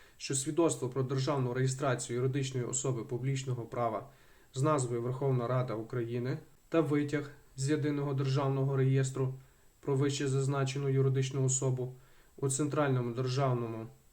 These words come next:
архіві вищих органів України не зберігаються. Для подальшого пошуку необхідних вам документів радимо звернутися до Апарату Верховної Ради України за адресою:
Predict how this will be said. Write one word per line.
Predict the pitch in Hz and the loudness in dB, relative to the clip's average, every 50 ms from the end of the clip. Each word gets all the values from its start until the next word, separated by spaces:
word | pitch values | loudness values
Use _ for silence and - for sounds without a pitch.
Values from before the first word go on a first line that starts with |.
| _ _ - - _ _ _ - | _ _ -20 -20 _ _ _ -4
архіві | - 135 131 131 - 160 135 120 123 | -2 -2 -2 -2 -2 -2 -2 -2 -2
вищих | 117 110 120 135 139 131 - - - 117 107 - - - | -4 -4 -2 0 0 0 0 -2 -6 -8 -8 -8 -8 -4
органів | 131 127 120 120 123 120 113 113 117 117 - - _ _ _ - - - - - | -2 -2 0 0 -2 -4 -4 -4 -8 -10 -12 -18 _ _ _ -20 -20 -18 -12 -8
України | 123 123 - 127 123 123 123 131 180 196 190 165 | -8 -4 -2 0 0 0 2 2 2 2 2 0
не | 147 131 131 135 139 147 160 | 0 2 2 2 2 2 0
зберігаються. | 151 139 143 156 151 151 143 131 113 104 101 98 - - - 110 - - - - - - - - - - - - | -2 -4 -4 -4 -2 -2 0 0 0 0 -2 -4 -6 -8 -10 -12 -12 -16 -20 -20 -20 -20 -20 -20 -20 -20 -12 -4
Для | - 151 156 | 0 0 0
подальшого | 156 160 147 156 147 139 131 - - 135 127 131 | 2 2 2 2 2 2 2 0 2 2 2 2
пошуку | 131 139 131 131 131 - 135 131 | 0 -2 -2 -2 -4 -4 0 0
необхідних | 131 131 131 131 - - 135 127 131 127 127 | 2 2 0 0 -2 -4 -2 -2 0 -2 -2
вам | 123 120 123 117 | -2 -2 -4 -4
документів | 123 120 - 151 160 180 196 190 - 156 131 | -6 -6 -4 -4 -2 -2 -2 -2 -2 0 2
радимо | 131 135 135 131 120 120 117 | 2 2 2 2 0 -2 -2
звернутися | 113 113 131 143 165 185 185 160 151 - 131 | -6 -4 -4 -2 -2 -2 -4 -4 -6 -4 -4
до | 123 123 117 | -4 -4 -6
Апарату | 113 - 123 135 135 131 131 117 | -6 -4 -2 -2 -2 -2 -2 -4
Верховної | 117 123 - 127 117 113 110 107 | -6 -6 -4 -4 -4 -4 -4 -4
Ради | 110 113 117 113 110 | -4 -6 -4 -6 -8
України | 107 - - 135 147 180 196 185 170 160 - - - - - - - - | -8 -6 -4 -4 -2 0 0 -2 -2 -6 -8 -14 -20 -20 -20 -20 -18 -12
за | 117 123 135 | -6 -2 0
адресою: | 131 131 131 123 113 110 - - - 104 101 104 | 0 0 0 0 0 -2 -2 -4 -4 -4 -4 -4